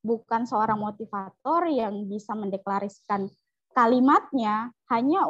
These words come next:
untuk membuat orang percaya, tapi dia belum tentu ada menghidupi apa yang dia sampaikan. Tapi Allah kita, Allah yang hidup, Allah yang sudah menyerahkan hidupnya untuk saudara dan saya. Ini yang sedang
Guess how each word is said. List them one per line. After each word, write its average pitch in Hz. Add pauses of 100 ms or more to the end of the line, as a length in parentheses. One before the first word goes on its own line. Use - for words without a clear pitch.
(140)
untuk 254 (480)
membuat 262
orang 330
percaya, 247 (720)
tapi 277
dia 415
belum 339
tentu 415
ada 294
menghidupi 302
apa 277
yang 262
dia 233 (180)
sampaikan. 254
Tapi 302
Allah 311
kita, 226 (720)
Allah 339
yang 427
hidup, 427
Allah 415
yang 403
sudah 302
menyerahkan 285
hidupnya 247
untuk 302
saudara 240
dan 226
saya. 262 (320)
Ini 427
yang 381
sedang 330